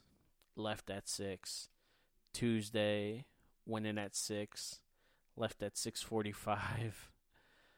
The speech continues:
Uh, Wednesday, went in at six, left at, like, four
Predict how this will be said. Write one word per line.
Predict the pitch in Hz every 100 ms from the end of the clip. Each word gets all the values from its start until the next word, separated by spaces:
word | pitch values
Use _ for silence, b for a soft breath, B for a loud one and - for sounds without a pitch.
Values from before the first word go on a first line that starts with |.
| b _ -
Uh, | 104 98 98
Wednesday, | 98 107 113 110 - 107 104 104 104 104 131 _ _ _ -
went | 107 104
in |
at | 98 95
six, | - - - 117 113 101 - -
left | 101 98
at, | 95 -
like, | 101 98 - -
four | - - 107